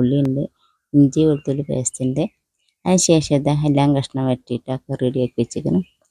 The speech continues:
അതിന് ശേഷം ഇതാ ചട്ടി അടുപ്പത്ത് വെച്ച് അതിലേക്ക് കുറച്ച് ഓയിൽ ഒഴിച്ച് അതിലേക്ക് ആദ്യം നമുക്ക് ഇതാ ഇഞ്ചി വെളുത്തുള്ളി ചെറിയ ഉള്ളിയും പാടെ ചതച്ചത് അതിലേക്ക് ഇടുക.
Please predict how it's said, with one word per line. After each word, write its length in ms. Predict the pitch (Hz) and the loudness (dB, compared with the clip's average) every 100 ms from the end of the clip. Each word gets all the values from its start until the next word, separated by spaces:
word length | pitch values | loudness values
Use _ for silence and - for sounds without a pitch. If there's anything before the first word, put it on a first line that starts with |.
| _ | _
അതിന് 280 | 123 123 123 - | 0 2 0 -2
ശേഷം 400 | 117 117 - 117 | -4 -2 -2 -2
ഇതാ 160 | 120 147 - _ _ _ _ | -2 -4 -8 _ _ _ _
ചട്ടി 220 | 131 - 135 | -8 -2 -2
അടുപ്പത്ത് 380 | - 123 - 113 | 0 -4 -2 -6
വെച്ച് 320 | - - 120 - _ _ - | -6 -6 -6 -6 _ _ -4
അതിലേക്ക് 460 | 139 135 131 - 127 - | 0 2 0 -2 -4 0
കുറച്ച് 360 | 131 - - 131 - - _ _ | -2 -2 0 0 0 -4 _ _
ഓയിൽ 320 | 127 123 135 131 | 4 4 2 0
ഒഴിച്ച് 340 | 123 - 139 165 - _ _ _ _ _ _ _ | -2 -4 -4 -4 -6 _ _ _ _ _ _ _
അതിലേക്ക് 200 | 170 170 180 | -2 2 4
ആദ്യം 240 | 160 156 | 4 4
നമുക്ക് 180 | 156 151 | 2 0
ഇതാ 140 | 147 196 - _ 147 | 0 -2 -4 _ 2
ഇഞ്ചി 320 | 139 135 151 - _ _ _ _ _ _ _ _ _ _ _ _ _ _ _ _ _ _ _ _ _ 165 | 4 4 0 -2 _ _ _ _ _ _ _ _ _ _ _ _ _ _ _ _ _ _ _ _ _ 2
വെളുത്തുള്ളി 440 | 147 - 135 139 147 | 2 2 2 2 2
ചെറിയ 300 | 139 139 139 | 2 2 2
ഉള്ളിയും 220 | 131 131 135 | 2 2 2
പാടെ 260 | 131 147 170 - _ | 0 0 -4 -8 _
ചതച്ചത് 520 | - 127 127 - 127 139 | 0 0 0 -2 0 0
അതിലേക്ക് 340 | 139 135 - | -4 -6 -8
ഇടുക. 160 | 127 | -4